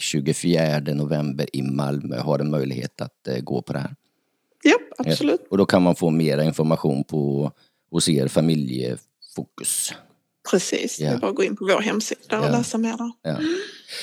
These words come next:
Speaker 1: Du, eh, Karin, vi, eh,
Speaker 2: Ja.
Speaker 1: brukar hålla oss till tjugo minuter. Nu har vi dragit över med ett par minuter här, så att, eh,
Speaker 2: Är det så?
Speaker 1: jajamän,
Speaker 2: Mm.
Speaker 1: tiden går alltid fort i de här samtalen.
Speaker 2: Mm.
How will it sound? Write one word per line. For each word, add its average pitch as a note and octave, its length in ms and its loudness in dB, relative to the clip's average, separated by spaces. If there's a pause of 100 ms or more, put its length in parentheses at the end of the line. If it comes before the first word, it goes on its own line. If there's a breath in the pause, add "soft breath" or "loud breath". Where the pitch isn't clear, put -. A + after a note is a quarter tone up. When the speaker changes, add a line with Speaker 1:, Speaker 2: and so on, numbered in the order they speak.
(200 loud breath)
Speaker 1:
Du, A#2 220 6
eh, A2 340 6
Karin, G2 480 6
vi, G2 400 4
eh, A#2+ 60 6
Speaker 2:
Ja. A#2+ 60 4
Speaker 1:
brukar A#2 400 6
hålla G#2+ 340 6
oss G2 180 4
till G#2 300 2
tjugo G#2 360 2
minuter. G2 580 4
Nu G2 100 6
har F#2 140 6
vi G2+ 100 4
dragit F#2+ 420 4
över F2 260 4
med G2 120 6
ett - 100 -2
par G2 140 4
minuter G2+ 420 2
här, F#2 220 4
så - 180 0
att, - 260 -2
eh, G#2 240 6 (100)
Speaker 2:
Är A#3 220 4
det E4+ 120 -6
så? - 120 -4 (200)
Speaker 1:
jajamän, F#2+ 680 8
Speaker 2:
Mm. A2+ 120 2
Speaker 1:
tiden F#2 400 4
går F#2 140 6
alltid F#2+ 320 4
fort - 320 0
i - 40 0
de F2+ 140 6
här F2 180 2
samtalen. F2 800 2 (720 loud breath)
Speaker 2:
Mm. C4+ 120 6